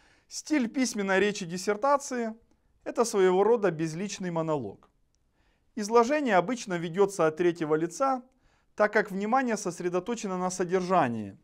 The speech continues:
и логической последовательности сообщения. Сравнительно редко используется форма местоимения первого лица единственного числа. И вовсе не используется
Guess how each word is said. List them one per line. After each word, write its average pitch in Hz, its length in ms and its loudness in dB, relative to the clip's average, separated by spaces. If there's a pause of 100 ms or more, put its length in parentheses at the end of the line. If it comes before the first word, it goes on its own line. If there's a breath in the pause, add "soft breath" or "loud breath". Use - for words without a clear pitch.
(280)
и 202 80 -4
логической 196 640 4
последовательности 170 880 2
сообщения. 123 720 -6 (1080 soft breath)
Сравнительно 233 600 -2
редко 233 380 -2
используется 196 600 -4
форма 185 480 -2 (240)
местоимения 185 760 -2
первого 165 500 4
лица 165 360 2
единственного 175 720 -4
числа. 110 480 -8 (800)
И 226 100 0
вовсе 220 480 4
не 170 180 0
используется 170 880 -2